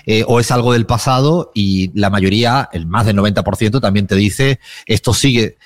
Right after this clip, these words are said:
eh, siendo vigente hacia adelante". Por lo tanto,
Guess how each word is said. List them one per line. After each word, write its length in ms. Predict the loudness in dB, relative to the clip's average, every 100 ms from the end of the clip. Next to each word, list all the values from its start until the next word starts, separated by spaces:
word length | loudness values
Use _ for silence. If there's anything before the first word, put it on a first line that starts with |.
| -20 -4
eh, 140 | -2
siendo 340 | 0 0 2 0
vigente 460 | 0 0 0 0
hacia 220 | 0 0
adelante". 460 | 0 2 0 0 -4
Por 200 | -2 -2
lo 80 | 0
tanto, 400 | 0 0 0